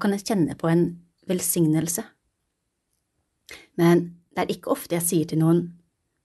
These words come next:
«Må Gud velsigne deg.» Vi hører det kanskje oftere på engelsk, faktisk. «God bless you.» Men kanskje vi burde sagt det oftere til hverandre? For ønsker du Guds velsignelse over noen,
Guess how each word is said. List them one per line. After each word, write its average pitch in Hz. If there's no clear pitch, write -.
«Må 175
Gud 190
velsigne 170
deg.» 269
Vi 185
hører 180
det 180
kanskje 185
oftere -
på 190
engelsk, 196
faktisk. 170
«God 180
bless 170
you.» 220
Men 214
kanskje 254
vi 240
burde 285
sagt -
det -
oftere 175
til 185
hverandre? 190
For -
ønsker 185
du 196
Guds 175
velsignelse 156
over 156
noen, 170